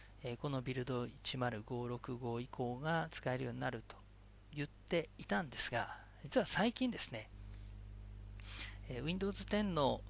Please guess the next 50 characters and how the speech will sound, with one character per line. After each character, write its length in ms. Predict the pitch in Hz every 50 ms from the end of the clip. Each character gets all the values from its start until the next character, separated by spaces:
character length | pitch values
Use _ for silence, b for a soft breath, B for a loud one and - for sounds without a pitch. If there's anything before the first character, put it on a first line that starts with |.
| - - -
エ 60 | 147
ン 80 | 147 165
タ 180 | - 170 170
ー 40 | 170
プ 120 | - - 175
ラ 160 | 170 170 170
イ 60 | 160
ズ 120 | 151 165
の 240 | 180 202 202 190 165 -
無 80 | - 151
償 220 | 139 - 151 147
評 220 | 139 139 143 135 127
価 160 | - 139 131
版 220 | 131 139 135 143
で 100 | 151 170
す 80 | 160 -
と 120 | - 135
か、 400 | - - - 120 113 117 117 107 - - - -
あ 100 | - 151
と 120 | - 160
は 100 | 143 117
エ 60 | 120 135
ム 80 | 151
エ 80 | 160 170
ス 140 | - - -
デ 80 | 180 175
ィ 40 |
ー 40 | 170
エ 20 | 170
ヌ 100 | 175 170
サ 140 | - 170
ブ 80 | 160 165
ス 120 | - -
ク 80 | - 175
リ 100 | 170 175
プ 60 | -
シ 100 | - -
ョ 60 | 139
ン 160 | 127 127 131 147
の、 220 | 160 165 156 - - - -
え 120 | 127 107 101
ー、 20 |
ダ 160 | - 123 123
ウ 80 | 135 151
ン 40 | 170
ロ 140 | 180 175 156
ー 20 |
ド 120 | - 95 - B B B B B B B B B B - -
か 120 | - -
ら、 200 | 123 131 113 -